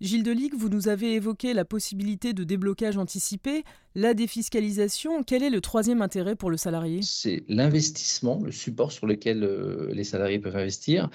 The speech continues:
Speaker 2: C'est vraiment une large palette de fonds communs de placement entreprise, dont une, une grande majorité intègre les critères environnementaux, sociaux et, et de gouvernance. Donc, euh, pour le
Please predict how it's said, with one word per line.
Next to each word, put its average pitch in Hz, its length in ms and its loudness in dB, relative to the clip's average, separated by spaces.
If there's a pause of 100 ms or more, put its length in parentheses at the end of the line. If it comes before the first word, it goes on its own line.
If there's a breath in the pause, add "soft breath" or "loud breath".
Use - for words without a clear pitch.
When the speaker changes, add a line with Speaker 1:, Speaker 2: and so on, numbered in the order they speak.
(440 loud breath)
Speaker 2:
C'est - 220 2
vraiment 127 220 4
une 120 160 6
large 151 300 4
palette 123 300 2
de 113 100 0
fonds 120 240 -4
communs 110 320 2
de 107 60 2
placement 98 340 -4
entreprise, 156 680 0 (340 loud breath)
dont 139 460 2
une, 120 260 2
une 131 100 6
grande 139 200 6
majorité 143 420 4
intègre 139 480 2
les 123 140 2
critères 127 400 0
environnementaux, 104 760 -2
sociaux 120 480 0
et, 95 320 0
et 101 80 -2
de 107 80 2
gouvernance. 104 640 2 (400 soft breath)
Donc, 95 340 -4
euh, 95 380 4 (100)
pour 117 140 4
le 120 180 2